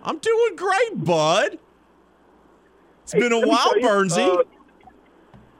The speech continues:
Speaker 2: say again?
Speaker 1: It's been a while, bud.
Speaker 2: Yeah, it has. And, and I've been enjoying, uh, the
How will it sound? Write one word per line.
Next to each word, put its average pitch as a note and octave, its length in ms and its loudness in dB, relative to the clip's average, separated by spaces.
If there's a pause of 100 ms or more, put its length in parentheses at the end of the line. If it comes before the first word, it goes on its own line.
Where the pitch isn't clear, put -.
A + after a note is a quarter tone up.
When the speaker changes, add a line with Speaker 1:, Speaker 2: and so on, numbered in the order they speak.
(640)
Speaker 2:
say D#3+ 160 -2
again? G#3 240 -4 (440)
Speaker 1:
It's C3 140 -4
been G3+ 160 0
a G#3 40 0
while, A#3 280 2
bud. G3+ 400 0 (1500)
Speaker 2:
Yeah, E3 220 0
it D3+ 140 -2
has. E3 260 -4 (400)
And, F3+ 120 -4 (100)
and D#3 80 -4 (180)
I've D3+ 80 -2
been D#3 120 -4
enjoying, E3+ 440 -4
uh, D#3 300 -2
the C#3+ 80 -6